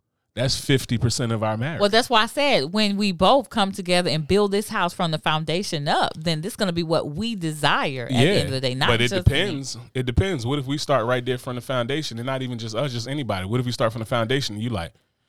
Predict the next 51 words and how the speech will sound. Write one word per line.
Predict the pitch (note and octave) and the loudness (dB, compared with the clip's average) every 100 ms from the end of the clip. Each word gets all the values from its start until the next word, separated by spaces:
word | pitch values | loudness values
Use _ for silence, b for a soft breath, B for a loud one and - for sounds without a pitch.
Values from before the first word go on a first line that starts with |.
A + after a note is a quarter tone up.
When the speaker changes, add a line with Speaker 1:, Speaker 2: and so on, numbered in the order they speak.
| _ | _
Speaker 1:
"Well, | F#2+ G#2+ | -2 6
I | B2 | 6
want | A#2 A2+ | 6 0
it | A2 | 0
on | A2 G#2 | 0 0
this | A#2 - | -2 0
type | A#2+ G2 | 0 -2
of | G2 | -2
foundation. | A2 G2 G2 F#2+ - - _ - | -4 -4 -6 -6 -8 -12 _ -2
I | C3+ | 2
want | E3+ C#3 | 2 2
it | C#3 | 0
on | C#3+ | -2
that | F3 - | -2 2
type | A#2+ | 2
of | A2 | 2
foundation." | - G#2+ G2+ F#2 - - b b | 0 0 2 0 -2 -8 b b
Well, | D#3+ G#3 A3+ | 0 4 4
damn. | G3+ B2 F#2 D2 - _ _ _ _ B B B | 4 0 0 -6 -20 _ _ _ _ B B B
Speaker 2:
You | D#3+ | -4
got | D#3 D#3 D#3+ | -2 -2 -2
a | - | -4
oopsie. | - - C#3+ C3+ | -8 -8 -10 -8
You | |
got | C3+ C#3 D#3+ | -4 -2 -2
a | D#3+ | 0
<laughs> | |
problem | - G#3+ A3 F#3 G3 | 4 4 4 2 0
there. | G3+ G#3+ G#3+ | 0 0 0
What | A#3+ | -2
kind | - - | 2 2
Speaker 1:
Yeah, | |
Speaker 2:
of | F2+ | 4
foundation? | F#3 F#3+ A3 | 2 2 2
Speaker 1:
you | |
know | C#3+ | 0
what | |
I'm | C#3+ | -2
saying? | E3+ D#3 D#3+ | -4 -4 2
Speaker 2:
Well, | G#3+ G#3 F3+ | 4 6 2
we're | G#3 | 0
gonna | F#3+ F3+ | -2 -2
have | F#3+ E3+ | 0 -2
to | - | -4
figure | D#3 G#3 G#3 F#3 | -8 -6 -2 0
out | F#3 G#2 - | 2 0 -2
together, | F3 D#3+ E3 A#3 D3+ C#3+ F#3+ - | -8 -2 2 2 0 -2 -4 -10
again, | D#3+ E3 A#3+ D#3+ C#3+ E3 | -8 -6 -4 -4 -4 -6
there's | D3 D3 E3+ | -4 -4 -4
that | E3+ | -6
togetherness, | - G3+ B3 D#3+ D3+ C#3+ D3 | -6 -4 -4 -2 -4 -4 -8